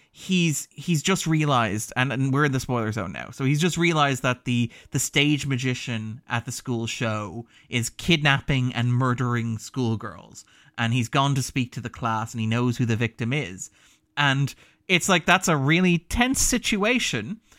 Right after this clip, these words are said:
And they have this wonderful gag in there where he's like, "By the way, do any of you have phones with you?"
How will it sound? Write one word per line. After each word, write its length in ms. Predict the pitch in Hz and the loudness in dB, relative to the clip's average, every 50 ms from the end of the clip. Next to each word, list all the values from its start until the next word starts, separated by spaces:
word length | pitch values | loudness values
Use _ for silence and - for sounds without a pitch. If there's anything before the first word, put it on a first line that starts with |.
| _ _ _ _ _ _ - | _ _ _ _ _ _ 0
And 180 | 160 165 165 | 0 2 2
they 120 | 151 180 165 | 2 4 4
have 180 | 180 185 160 | 4 4 4
this 160 | 180 170 156 185 | 2 2 2 2
wonderful 300 | 190 185 175 180 170 147 | 0 0 0 0 0 0
gag 280 | - 156 156 156 151 | 2 2 2 2 2
in 140 | 156 139 131 | 0 -2 0
there 200 | 135 135 127 123 | 0 0 0 0
where 100 | 120 120 | 0 0
he's 180 | 131 131 120 - | 0 0 0 -2
like, 160 | 139 127 123 | -2 -2 0
"By 140 | - 170 185 | 0 0 0
the 100 | 175 160 | 0 0
way, 120 | 139 123 | 0 0
do 120 | 117 127 - | -2 -2 -4
any 180 | - 143 175 | -2 0 0
of 80 | 190 185 | 0 0
you 120 | 185 180 | 0 0
have 200 | 160 160 143 135 | 0 0 0 -2
phones 380 | - - 131 120 120 117 110 - | -2 -4 -4 -2 -2 -4 -6 -8
with 180 | - - - - | -10 -14 -14 -14
you?" 200 | - - - | -16 -16 -16